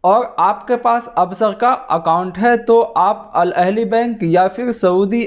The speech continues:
अरेबिया के किसी भी बैंक में अपना ऑनलाइन अकाउंट ओपन कर सकते हैं। दोस्तों, अगर आपने अपने नेशनल एड्रेस को नहीं रजिस्टर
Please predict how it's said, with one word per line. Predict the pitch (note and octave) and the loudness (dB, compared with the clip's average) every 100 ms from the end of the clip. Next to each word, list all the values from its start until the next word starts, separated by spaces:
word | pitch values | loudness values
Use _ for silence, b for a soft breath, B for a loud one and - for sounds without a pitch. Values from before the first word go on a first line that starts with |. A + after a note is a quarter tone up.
| - | 0
अरेबिया | F#3 G3 G#3 G#3+ | 2 2 2 0
के | G#3 A#3 | 0 -4
किसी | A#3 G3 G3+ G#3+ | -2 -6 -4 -4
भी | A#3 G3+ | -2 0
बैंक | F3 G3+ G3+ | 0 0 -2
में | G3+ A3 | -2 -4
अपना | - E3 - G3 G3+ - | -2 -4 -2 0 0 0
ऑनलाइन | D#3+ F3+ F3+ F#3+ G#3+ - | -2 0 0 0 -2 -8
अकाउंट | E3 E3 F#3 A#3 - - | -4 -2 -2 -4 -12 -4
ओपन | D#3 D#3 F#3+ A3 | -4 -2 -4 -2
कर | F#3 D#3 | -2 0
सकते | D3+ C#3+ D#3+ | 0 0 0
हैं। | G3 D4+ B B B B - | 0 -2 B B B B -6
दोस्तों, | D3+ G#3+ A3+ B3+ | 2 2 2 0
अगर | - G3+ G#3 A3+ - | 0 0 0 0 2
आपने | F3+ G3+ A3+ B3 - | 0 0 -2 -2 0
अपने | F#3 F#3 G#3 G3+ | -2 -2 -2 2
नेशनल | F#3 G3 G#3 A3 A3 | 2 2 2 -2 0
एड्रेस | G3 G3 G3 G#3 G#3 | 0 2 2 -2 0
को | A#3+ | 0
नहीं | A#3+ E3+ E3+ F#3+ | 2 2 2 2
रजिस्टर | F3 E3 E3+ G#3 A3 | 2 0 0 0 0